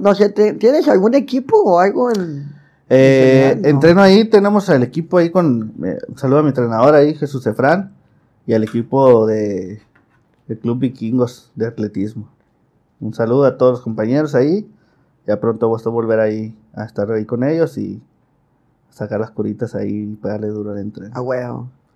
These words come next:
Speaker 2: Hemos jalado
Speaker 1: Justo.
Speaker 2: mucha gente.
Speaker 1: ¿Tienen algún Instagram o algo donde los podamos seguir, güey? No sé.
Speaker 2: Fíjate, no, no somos mucho de redes
Speaker 1: ¿No?
Speaker 2: sociales ahí.
Speaker 1: Deberían, güey.
Speaker 2: <laughs>
Speaker 1: Para que la gente sepa, güey,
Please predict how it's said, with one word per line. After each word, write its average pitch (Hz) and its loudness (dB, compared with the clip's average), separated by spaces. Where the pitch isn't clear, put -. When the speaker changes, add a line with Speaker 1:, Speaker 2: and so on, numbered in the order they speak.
Speaker 2:
Hemos 127 -4
jalado 120 2
Speaker 1:
Justo. 127 0
Speaker 2:
mucha 123 -6
gente. 120 -4
Speaker 1:
¿Tienen 185 2
algún 170 2
Instagram 190 0
o 147 0
algo 165 -4
donde 160 -2
los 135 -2
podamos 135 -6
seguir, 151 -4
güey? 160 -10
No 151 -12
sé. 160 -12
Speaker 2:
Fíjate, 143 -2
no, 143 -2
no 151 -4
somos 156 -8
mucho 151 -4
de 113 0
redes 123 -2
Speaker 1:
¿No? 143 -4
Speaker 2:
sociales 110 -8
ahí. 113 -8
Speaker 1:
Deberían, 143 -4
güey. 147 -6
Speaker 2:
<laughs> - -6
Speaker 1:
Para - -2
que 160 2
la 160 2
gente 160 -2
sepa, 196 2
güey, 196 0